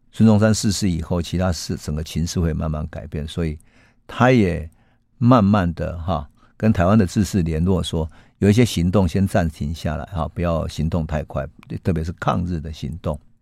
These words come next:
那么一九二七年，国民革命军开始北伐了，哈，特别是，呃，北伐之后，整个大陆的情势慢慢改变了。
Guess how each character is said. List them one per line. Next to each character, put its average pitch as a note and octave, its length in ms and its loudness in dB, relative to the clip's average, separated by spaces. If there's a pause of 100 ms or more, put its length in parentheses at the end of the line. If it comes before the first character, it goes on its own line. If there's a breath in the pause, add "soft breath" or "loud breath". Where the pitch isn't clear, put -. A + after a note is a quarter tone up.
(420 loud breath)
那 G#2 100 0
么 F2+ 340 2 (680)
一 C#3+ 100 4
九 A#2 160 2
二 A2 160 4
七 - 200 0
年， E2+ 280 2
国 G2 180 0
民 G#2 160 6
革 F2 140 0
命 F#2 180 4
军 F2 220 0
开 F2 180 -2
始 D2+ 260 -4
北 C#2 240 -8
伐 C#2 280 -6
了， D2 120 -12 (220)
哈， D#2+ 260 -8
特 - 140 -6
别 E2 160 -4
是， D#2+ 400 -4 (380 loud breath)
呃， F#2 220 2
北 D#2 200 -2
伐 F#2 220 2
之 F#2 160 -2
后， E2+ 180 2
整 D#2+ 160 -4
个 E2 80 -2
大 F#2 220 2
陆 F2 120 0
的 D#2+ 60 -2
情 D#2+ 240 -2
势 F2 160 -2
慢 E2+ 180 0
慢 D#2 140 -4
改 C#2+ 240 -10
变 D2+ 240 -6
了。 C2+ 60 -14